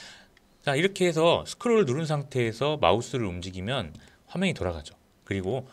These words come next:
화면을 확대하고 축소하는 거는요, 이 마우스 스크롤을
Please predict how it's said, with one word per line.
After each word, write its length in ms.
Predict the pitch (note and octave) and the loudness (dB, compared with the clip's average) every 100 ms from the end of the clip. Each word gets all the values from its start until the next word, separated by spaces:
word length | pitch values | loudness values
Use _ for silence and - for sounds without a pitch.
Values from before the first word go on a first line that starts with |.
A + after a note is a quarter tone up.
| - _ | -20 _
화면을 420 | - F#3+ F#3+ F3 E3+ | -6 -2 0 -2 -2
확대하고 600 | F#3 - G3+ F#3 F#3 D#3+ | -4 -2 0 2 0 -2
축소하는 520 | D#3 - D3+ B2+ G2+ | -8 -6 -4 -4 -4
거는요, 460 | E2+ E2+ C#3 F#2+ - | -6 -6 -8 -8 -10
이 100 | - | -6
마우스 340 | F2 F2+ G2+ G#2+ | 0 0 0 -10
스크롤을 600 | - - C#3+ B2 G#3+ | -12 -4 0 2 0